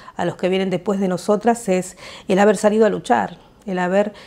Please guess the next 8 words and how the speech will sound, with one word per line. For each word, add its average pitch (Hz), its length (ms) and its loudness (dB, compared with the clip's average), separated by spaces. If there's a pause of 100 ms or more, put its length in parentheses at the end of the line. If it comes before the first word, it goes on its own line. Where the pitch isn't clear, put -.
(140)
sido 208 420 2
las 185 120 2
primeras 214 440 2
en 190 60 0
organizarnos, 220 1080 2 (300)
en 196 160 2
crear 208 180 4
instituciones, 202 1080 0